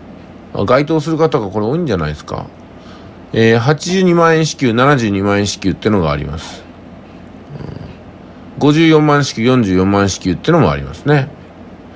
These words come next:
で、第三期ってのは八十四万円支給ということで、えー、対象エリア、地名は、これね、うちが入ってるかな？どうだろう？あーと、中区、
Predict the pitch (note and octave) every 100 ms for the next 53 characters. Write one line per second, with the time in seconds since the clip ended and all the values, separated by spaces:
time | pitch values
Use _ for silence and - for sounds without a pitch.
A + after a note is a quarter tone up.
0 | - - D3 C3 C#3 B2+ B2+ A2 - -
1 | F#2 F#2 A#2 C3+ - - A#2 - B2+ A#2+
2 | G#2+ G2 F2+ F2 - E2+ D2 C#2+ F2 D2+
3 | F2 G#2+ D#2+ - - - - - - G2+
4 | G2+ F#2 F#2 C#3+ C3+ C3+ B2+ B2+ A#2+ F2+
5 | - - - - - - - - - -
6 | - - A#2+ A#2+ A2+ - C#3+ D3 D3+ C3
7 | C3+ D3+ D#3+ F#3 - - F2+ G2+ G2+ F#2+
8 | F2+ B2+ G2+ D2 - - - - - -
9 | - - - - - - - - - -
10 | - - - - G#2 G2 G2+ G2 F#2+ A2+
11 | C3+ G#3+ G#2+ -